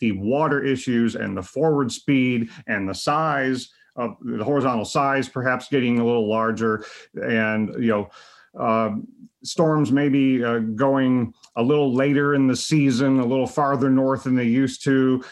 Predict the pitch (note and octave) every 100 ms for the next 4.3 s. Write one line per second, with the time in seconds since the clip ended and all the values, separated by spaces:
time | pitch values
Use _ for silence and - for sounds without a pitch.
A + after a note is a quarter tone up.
0 | - - A#2 A#2 A2+ A#2+ B2 A#2 B2+ D3
1 | D3+ C#3 A2+ A2+ A#2 B2 A#2+ D3+ C#3+ -
2 | D3 C#3 C3 C3+ C3 C#3 C3+ A#2+ C3+ C3
3 | C3 - C#3+ C3 C3 - - - - A2+
4 | A#2 A2+ A2+